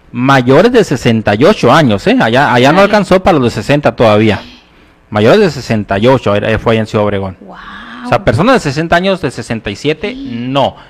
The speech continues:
Speaker 1: Y aquí, de cincuenta y nueve, no. Así que si son de menos de cincuenta y nueve, pues no tienen ni caso, porque no los van a
Speaker 2: Sí,
Speaker 1: recibir.
Speaker 2: no, no vayan, no van a
Speaker 1: Ahora, otra cosa, Carmen, que, que hu-, muchas veces estu-, mu-, estuvieron preguntando muchas ocasiones este día, "¿qué hago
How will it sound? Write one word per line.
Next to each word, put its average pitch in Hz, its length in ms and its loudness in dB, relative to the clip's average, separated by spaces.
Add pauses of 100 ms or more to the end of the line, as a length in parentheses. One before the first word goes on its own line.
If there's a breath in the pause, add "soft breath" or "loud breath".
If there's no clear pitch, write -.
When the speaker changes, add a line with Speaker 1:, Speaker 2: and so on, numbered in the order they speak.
(100 loud breath)
Speaker 1:
Y 131 60 -4
aquí, 185 440 -2 (180 loud breath)
de 131 120 -4
cincuenta 127 440 -2
y 117 40 0
nueve, 202 460 2
no. 123 500 0
Así 110 200 -4
que 226 100 -4
si 202 80 -6
son 202 180 -4
de 202 80 -2
menos 165 220 -2
de 247 60 -6
cincuenta 165 260 -6
y 139 40 -6
nueve, 202 200 -4
pues 101 180 -8
no 104 140 -10
tienen 226 200 -10
ni 214 60 -8
caso, 269 280 -2
porque - 200 -6
no 127 300 2
los 147 140 -2
van 110 160 -2
a 139 60 2
Speaker 2:
Sí, 165 40 -4
Speaker 1:
recibir. 220 280 0
Speaker 2:
no, 285 60 0
no 294 120 -2
vayan, 285 280 -2
no 269 120 -4
van 269 180 -4
a 143 60 2
Speaker 1:
Ahora, 175 400 2
otra 196 280 0
cosa, 226 220 2
Carmen, 226 240 0
que, 135 180 -2
que 147 120 -2
hu-, 139 200 -2
muchas 165 320 0
veces 196 220 0
estu-, - 80 -4
mu-, 151 160 0
estuvieron 190 340 2
preguntando 190 440 0
muchas 208 260 -4
ocasiones 160 400 -6
este 180 180 -6
día, 170 240 0 (560 loud breath)
"¿qué 240 160 2
hago 247 460 2